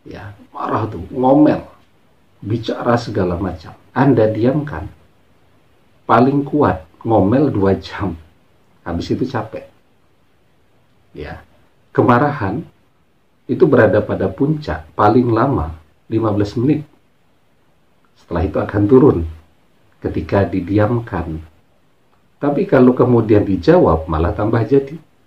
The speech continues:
Nah, maka seninya menghadapi orang marah,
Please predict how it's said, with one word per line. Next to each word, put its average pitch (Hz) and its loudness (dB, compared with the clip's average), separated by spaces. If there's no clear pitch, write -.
Nah, 80 -2
maka 131 0
seninya 107 4
menghadapi 85 -4
orang 78 -8
marah, 85 -6